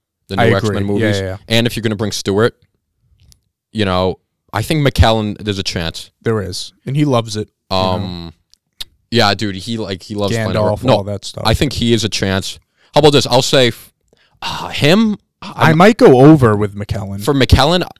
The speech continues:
Speaker 1: I'd say fifty fifty.
Speaker 2: Okay.
Speaker 1: So I'll say over for him, for Fassbender, under.
Speaker 2: Fassbender, under.
Speaker 1: 'Cause
Speaker 2: Yeah, I
Speaker 1: think
Speaker 2: would
Speaker 1: they,
Speaker 2: agree with that.
Speaker 1: they're only
Speaker 2: Yeah.
Speaker 1: gonna do one Magneto.
Speaker 2: I don't think we'll see McAvoy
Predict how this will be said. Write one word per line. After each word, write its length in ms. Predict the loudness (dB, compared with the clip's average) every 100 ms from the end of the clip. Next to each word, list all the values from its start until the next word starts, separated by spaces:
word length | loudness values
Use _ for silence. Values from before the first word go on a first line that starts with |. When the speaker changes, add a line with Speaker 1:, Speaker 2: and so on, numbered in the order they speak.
| _
Speaker 1:
I'd 180 | -2 -2
say 260 | 0 0 0
fifty 320 | -6 -6 -6
fifty. 420 | -8 -8 -10 -12 -8
Speaker 2:
Okay. 160 | -4 2
Speaker 1:
So 80 | 2
I'll 80 |
say 180 | 2 0
over 260 | 0 -2 -2
for 160 | -2
him, 340 | -2 -2 -6 -10
for 180 | -10 -6
Fassbender, 540 | -2 -2 -2 -4 -4 -6
under. 240 | -6 -8 -10 _ _
Speaker 2:
Fassbender, 560 | -2 0 2 0 0 0
under. 160 | -2 0
Speaker 1:
'Cause 80 |
Speaker 2:
Yeah, 120 | 4 6
I 40 |
Speaker 1:
think 100 | 6
Speaker 2:
would 60 | 4
Speaker 1:
they, 40 |
Speaker 2:
agree 120 | 2
with 120 | -2 0
that. 60 |
Speaker 1:
they're 180 | 2 2
only 140 | 2 0
Speaker 2:
Yeah. 40 |
Speaker 1:
gonna 140 | -2
do 120 | -2 -2
one 180 | -4
Magneto. 400 | -4 -4 -4 -2
Speaker 2:
I 40 | 0
don't 120 | 2
think 180 | 2 2
we'll 80 | 0
see 200 | 0 -2
McAvoy 420 | -2 -2 -2 -2